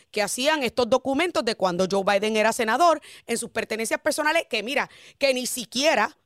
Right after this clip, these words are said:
estaban aseguradas como en Mar-a-Lago, que de se-, que yo te, yo puedo jurar que Mar-a-Lago es el segundo lugar más protegido que de-, después de la Casa Blanca en este país, porque no solamente que estamos hablando de un expresidente, sino que estamos,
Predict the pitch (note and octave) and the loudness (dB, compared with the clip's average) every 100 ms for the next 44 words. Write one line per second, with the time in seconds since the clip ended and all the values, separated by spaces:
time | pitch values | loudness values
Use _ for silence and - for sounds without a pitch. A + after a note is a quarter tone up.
0 | _ F#3+ - G#3 D4 C#4 - A#3 A3 B3 | _ -6 0 2 2 0 0 2 4 4
1 | C#4+ B3+ A#3 A3 G3+ G#3 C4+ C4+ A#3 G3+ | 2 0 0 0 2 2 2 2 2 -2
2 | G3+ G#3+ - - G3+ A#3 D#4+ - - - | -2 -4 -6 -4 -2 0 0 -2 -12 -20
3 | - B3+ C#4+ E4+ F4 C4 D4 C#4+ C#4 A#3 | 0 0 2 2 2 0 2 2 2 0
4 | G#3+ G3+ G#3 C4 G#3 F3 - - - A#3+ | 2 2 4 4 4 2 0 -14 -4 0
5 | D4 C#4+ C4 C4 D#4 D4+ C4+ D4 D4 - | 0 0 -2 -2 2 2 4 0 0 -8
6 | _ - G#3 C4 E4+ - - D4+ C#4 B3+ | _ -10 -2 2 2 0 2 2 4 0
7 | - F4 C#4 A#3 A#3 G#3+ G#3+ G#3+ C4 C4+ | 2 2 2 2 0 0 -2 0 0 2
8 | C4 A3+ B3+ C4 C#4 D#4 C#4+ A3 G#3+ G3+ | 2 2 2 2 2 2 0 -2 0 0
9 | - A3 G#3+ - D3 - - - B3 A#3+ | -2 0 0 0 -4 -10 -8 -2 0 0
10 | A3 A#3+ C#4+ C#4 D4 D4 B3 G3 A#3+ C4 | -2 0 2 2 0 -2 -4 -2 0 2
11 | B3+ B3+ C4 C4 B3 - B3+ A#3+ C4+ E4+ | 2 2 -2 -2 -4 -4 -2 -2 0 0
12 | C4+ A3 A3 A#3+ B3 A#3+ C4 | 0 -2 -4 -2 -2 0 0